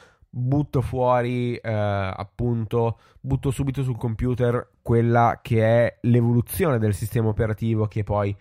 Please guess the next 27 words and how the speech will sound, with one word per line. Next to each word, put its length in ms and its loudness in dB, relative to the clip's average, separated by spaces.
mi 160 -2
va 220 -4
a 220 -6
fluidificare 720 -6
tutto. 380 -12
Insomma, 680 -4
magari 600 -4
è 80 -4
un 100 -2
qualcosa 480 -2
che 140 -2
Apple 340 -4
dovrebbe 540 -2
contenere 640 0
in, 480 -4
con-, 240 -4
dovrebbe 560 -2
tenere 640 -2
in 280 -4
considerazione. 880 -6
Però 260 -2
siamo 560 -4
in 140 -6
una 160 -2
puntata 400 -4
di 80 -4
Maggio 340 -2